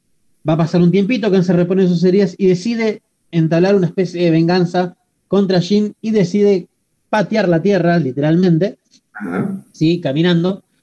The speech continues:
Speaker 1: Va recorriendo toda la tierra hasta encontrar a Shin, hasta encontrar a Julia y lograr su venganza. En el camino se va a topar con un montón de, eh, enemigos, ¿viste? Con un montón de,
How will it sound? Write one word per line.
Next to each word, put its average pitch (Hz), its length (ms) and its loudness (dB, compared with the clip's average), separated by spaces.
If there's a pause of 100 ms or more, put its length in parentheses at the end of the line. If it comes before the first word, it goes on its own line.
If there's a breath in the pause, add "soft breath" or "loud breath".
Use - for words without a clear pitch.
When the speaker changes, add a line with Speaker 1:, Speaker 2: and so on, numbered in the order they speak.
(160)
Speaker 1:
Va 180 80 0
recorriendo 190 580 0
toda 202 180 0
la 196 100 0
tierra 208 260 -2
hasta 170 140 -4
encontrar 151 400 0
a 185 60 0
Shin, 202 260 -2
hasta 165 200 -6
encontrar 156 280 -2
a 175 60 0
Julia 208 360 0
y 147 100 -6
lograr 160 240 0
su 170 120 -6
venganza. 151 500 -2
En 165 120 0
el 180 80 2
camino 269 400 -2 (480)
se - 160 -6
va 160 80 0
a 165 100 -2
topar 180 280 -2
con 185 120 2
un 170 80 4
montón 170 440 2
de, 180 320 0
eh, 127 360 -6
enemigos, 165 640 2
¿viste? 135 300 -4
Con 127 140 -8
un 135 60 -2
montón 131 360 -6
de, 101 500 -14